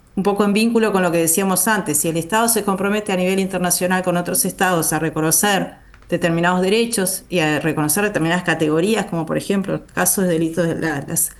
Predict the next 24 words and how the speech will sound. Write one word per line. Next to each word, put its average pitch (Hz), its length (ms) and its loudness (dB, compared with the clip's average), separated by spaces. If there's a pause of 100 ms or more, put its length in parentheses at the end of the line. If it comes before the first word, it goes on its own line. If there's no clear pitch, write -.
(100)
los 156 100 -2
crímenes 196 380 2
de 175 40 2
lesa 170 220 0
humanidad 180 460 0
y 175 80 0
las 165 100 0
características 180 680 -2
que 196 120 -2
tienen, 220 300 0
que 147 100 -2
son 180 180 0
imprescriptibles, 170 920 0
inamnistiables, 170 880 -2 (920)
eso 262 480 2
debe 233 560 0 (320)
hacerse 214 560 0
carne, 240 520 2
hacerse 208 440 0
realidad 180 720 0 (140)
en 180 180 -2
la 151 160 -2
normativa 156 560 0
interna 214 760 0